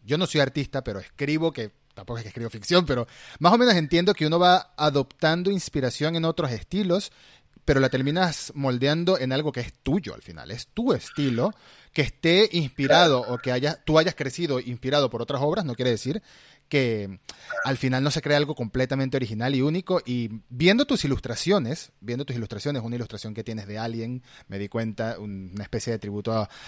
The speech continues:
Speaker 1: a la película, que lo vi en tu página web, em, tu ilustración de Hellboy, por ejemplo, de, de la película de Guillermo del Toro, todo se nota.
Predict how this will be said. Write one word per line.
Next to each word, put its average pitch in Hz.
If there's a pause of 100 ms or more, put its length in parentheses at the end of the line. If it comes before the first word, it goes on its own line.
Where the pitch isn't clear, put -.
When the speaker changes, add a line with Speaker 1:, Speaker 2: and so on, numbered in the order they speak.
(140)
Speaker 1:
a 110
la 107
película, 123
que 110
lo 101
vi 113
en 113
tu 110
página 107
web, 113 (360)
em, 113
tu -
ilustración 120
de 120
Hellboy, 139
por 104
ejemplo, 127
de, 98
de 92
la 92
película 101
de 107
Guillermo 107
del 110
Toro, 127 (400)
todo 190
se 139
nota. 147